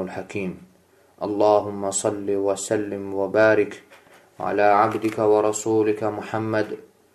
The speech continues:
وعلى آله وصحبه أجمعين. أما بعد. Bugünkü dərsimiz inşallah Allahın hökmü ilə hökm verməyənlər haqqında olacaq.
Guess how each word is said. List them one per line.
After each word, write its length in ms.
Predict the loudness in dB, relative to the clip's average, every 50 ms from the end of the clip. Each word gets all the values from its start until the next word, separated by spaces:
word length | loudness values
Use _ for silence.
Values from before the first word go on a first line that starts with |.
| _ _ _ _ _ -12
وعلى 540 | -4 0 0 2 2 2 0 2 2 2 2 0 0 -2 0
آله 540 | 2 2 4 4 2 2 0 -2 -2 -4 -6 -4 -4 -4 -6 -6 -8 -6
وصحبه 1080 | -4 -2 -2 -2 0 -2 -2 -2 -4 -8 -8 -8 -8 -8 -8 -8 -8 -8 -8 -8 -8 -8 -8
أجمعين. 560 | -6 -6 -6 -4 -4 -4 -4 -4 -6 -8 -8 -10 -10 -8
أما 280 | -6 -6 -4 0 0 -2
بعد. 260 | -2 -2 -8 -10 -12 -18 _ _ _ _ _ _ _ _ _ _ _ _ _ _ _ _ _ _ _ _ _ _ _ -20 _ _ _ _ -20 -20 -20 _ _ -10
Bugünkü 280 | -6 -6 -4 -2 0 4
dərsimiz 680 | 4 4 4 4 0 -6 -6 -4 -4 -4 -6 -10 -10 -18 -16 -14
inşallah 560 | -12 -8 -4 -4 -2 0 0 0 0 0 -2 -6 -18 _ _ _ _ _ _ _ _ _ _ _ _ _ _ _ 0
Allahın 680 | 0 2 4 6 6 6 6 4 0 -4 -4 -6 -8 -10 -12 -20 _ _ _ _ -8 -4
hökmü 480 | -4 -4 -4 -4 -8 -6 -4 -2 -2
ilə 160 | 0 -2 -2 -2
hökm 400 | -2 -4 -4 -4 -10 -8 0 4
verməyənlər 680 | 4 4 4 4 -2 -4 -4 -4 -2 -2 -2 -2 -2
haqqında 440 | -4 -6 -16 -14 -10 -8 -4 -2 -2
olacaq. 340 | -2 -2 -4 -8 -14 -16